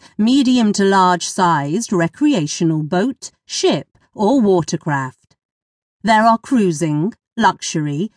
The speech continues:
motor, racing, sailing, and weekender yachts for various paths. Yachts are mainly used for leisure activities on the water, such as fishing or to entertain.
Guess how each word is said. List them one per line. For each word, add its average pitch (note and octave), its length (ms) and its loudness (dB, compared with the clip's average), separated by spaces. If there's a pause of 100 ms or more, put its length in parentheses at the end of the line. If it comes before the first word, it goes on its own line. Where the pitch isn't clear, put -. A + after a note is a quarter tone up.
(140)
motor, B3 560 0 (200)
racing, E3+ 680 -2 (160)
sailing, B3+ 760 0
and B3+ 320 2
weekender E3 640 0
yachts C#3+ 400 -8
for F#3+ 220 0
various F3+ 640 0
paths. - 760 -2 (840)
Yachts D4+ 500 0
are F#3+ 140 2
mainly A#3+ 380 2
used D3 480 -2
for B3+ 200 0
leisure A3+ 360 0
activities F3+ 600 -2
on E3 200 0
the G3 80 0
water, A#3 560 0 (200)
such - 360 -4
as A#3+ 160 -2
fishing D3+ 640 -2
or D#4+ 300 2
to F#3+ 200 -2
entertain. G3+ 840 -2